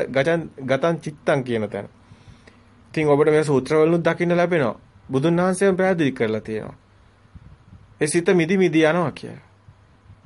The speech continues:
ඒ සත්‍ය දකින දකිනකොට සිත මිදි මිදි යනවා.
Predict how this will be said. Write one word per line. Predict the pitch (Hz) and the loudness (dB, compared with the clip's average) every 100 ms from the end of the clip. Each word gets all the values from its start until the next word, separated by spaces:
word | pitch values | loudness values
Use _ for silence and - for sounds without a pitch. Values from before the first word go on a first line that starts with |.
| - _ - | -20 _ -10
ඒ | - 165 | -2 0
සත්‍ය | 170 156 196 | 2 0 0
දකින | 151 143 180 180 | -2 -2 -2 0
දකිනකොට | 143 143 180 185 202 214 | 0 0 -2 0 0 0
සිත | 208 156 196 | -2 -2 0
මිදි | 156 180 | 0 0
මිදි | 175 123 113 | 0 0 -2
යනවා. | 98 - | -4 -10